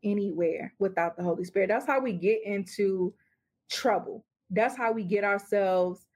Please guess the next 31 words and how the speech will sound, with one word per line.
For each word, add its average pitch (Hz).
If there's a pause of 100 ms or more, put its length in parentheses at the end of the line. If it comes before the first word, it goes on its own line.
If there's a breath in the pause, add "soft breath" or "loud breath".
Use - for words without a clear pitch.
(280)
outside 208
of 180
the 185
will 185
of 208
God. 185
That's 254
how 277
we 247
get 208
ourselves 214
in 202
these 190
situations 202
that 185
we 196
have 185
to 196
beg 185
God 196
to 190
get 185
us 190
out 226
of, 175
is 196
because 208
we 220
moved 208
without 220
him. 139